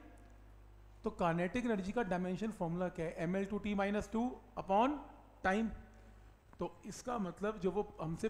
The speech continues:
पूछ रहा है, वो पूछ रहा है kinetic energy per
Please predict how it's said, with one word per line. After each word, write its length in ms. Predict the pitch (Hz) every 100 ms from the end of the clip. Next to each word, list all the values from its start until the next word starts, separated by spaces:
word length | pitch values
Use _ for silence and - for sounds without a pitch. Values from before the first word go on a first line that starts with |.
| 220
पूछ 320 | 196 220 220
रहा 120 | 175
है, 160 | 147 190 - - - - - -
वो 120 | 175 233
पूछ 300 | 190 180 185
रहा 80 | 214
है 120 | 214
kinetic 520 | 180 165 165 220 220
energy 280 | 180 165 175 220
per 120 | -